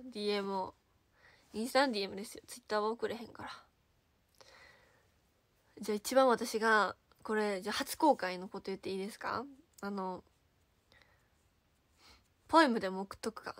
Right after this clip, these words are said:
ぜひ。一番私が、いや、これはちょっとあかんな。まだ言わんとこ。いや。<laughs> これはちょっとまだ秘密にする話にしよ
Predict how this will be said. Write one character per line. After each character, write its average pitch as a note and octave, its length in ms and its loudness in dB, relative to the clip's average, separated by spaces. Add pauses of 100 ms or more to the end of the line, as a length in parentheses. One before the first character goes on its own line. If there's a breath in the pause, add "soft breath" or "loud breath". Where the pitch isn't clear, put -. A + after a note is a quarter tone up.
ぜ A#3 140 -6
ひ。 - 240 -16 (2000 loud breath)
一 G#3+ 180 -6
番 A3 200 2
私 G#3+ 280 -6
が、 G3 320 -4 (540)
い G#3+ 80 -4
や、 A3 60 -6
こ - 120 -4
れ D#4+ 80 4
は D#4 100 6
ち - 140 -8
ょ - 20 -20
っ - 40 -20
と E3 120 -2
あ F#3+ 60 -2
か G#3 120 -8
ん G3 60 -8
な。 F3 120 -8
ま F#3+ 100 -8
だ G3 60 -8
言 G3 100 -4
わ G3 80 -2
ん G#3 60 -8
と F#3 100 -10
こ。 - 160 -18
い - 40 -10
や。 - 100 8
<laughs> D#4+ 40 12 (4000 loud breath)
こ A3+ 80 -10
れ G#3+ 80 -6
は G#3 80 -6
ち - 120 -20
ょ - 20 -20
っ - 60 -20
と - 120 -14
ま G#3 140 -6
だ B3+ 80 -6
秘 A#3 140 -6
密 G3+ 240 -10
に G3 100 -8
す - 140 -12
る G3+ 80 -10
話 G#3+ 420 -12
に G3 100 -12
し - 180 -14
よ - 120 -10